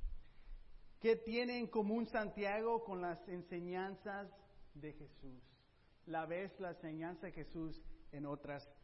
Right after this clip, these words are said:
perspectivas. Amén. ¿Qué instrucciones nos da Santiago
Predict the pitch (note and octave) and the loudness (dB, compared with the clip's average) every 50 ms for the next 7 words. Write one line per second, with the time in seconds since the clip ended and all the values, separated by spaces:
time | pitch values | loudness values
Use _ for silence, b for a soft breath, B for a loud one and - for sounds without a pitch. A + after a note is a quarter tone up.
0 | b b b b - - C3+ - - - B2 - - C3 B2+ A#2+ A#2 A#2 A2+ - | b b b b -6 -6 -6 -6 -6 -10 -10 -8 -8 -8 -6 -6 -6 -8 -8 -8
1 | C3 B2 D3 E3+ G3 G#3+ G3+ - - - - - - b b b b b b b | -4 0 2 2 2 0 -2 -8 -12 -18 -20 -20 -20 b b b b b b b
2 | b b - A3+ B3+ C4+ C#4 - D4 A#3+ F#3+ - - C4+ D4 D#4 D4 C4+ G#3+ - | b b 2 4 4 4 4 2 -2 -4 -2 2 4 6 6 8 6 4 2 0
3 | - - - F#3+ G3 F#3 F3+ A#3 A#3 A#3 - B3 A#3 - - G#3 A3 B3 B3+ C4 | -6 -6 -2 -2 0 2 4 4 4 4 2 0 0 0 -2 0 2 4 4 4
4 | B3 G#3 F3 D3 | 4 2 0 0